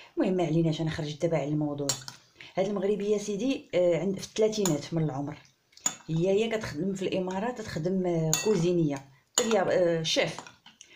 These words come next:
المهم في الكوزينه كت-، تطيب في شي اوتيل ولا شي حاجه بحال هكا. تعرفت على واحد المغربي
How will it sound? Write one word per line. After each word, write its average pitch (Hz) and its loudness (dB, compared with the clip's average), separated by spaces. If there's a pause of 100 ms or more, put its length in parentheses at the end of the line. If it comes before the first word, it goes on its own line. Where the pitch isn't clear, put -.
(120)
المهم 226 -2
في - -6
الكوزينه 170 2
كت-، 156 -6
تطيب 165 -4
في - -12
شي 160 -4
اوتيل 147 0
ولا 139 -6
شي - -2
حاجه - -8
بحال - -16
هكا. - -20 (480)
تعرفت 214 0
على 160 0
واحد 180 0
المغربي 151 0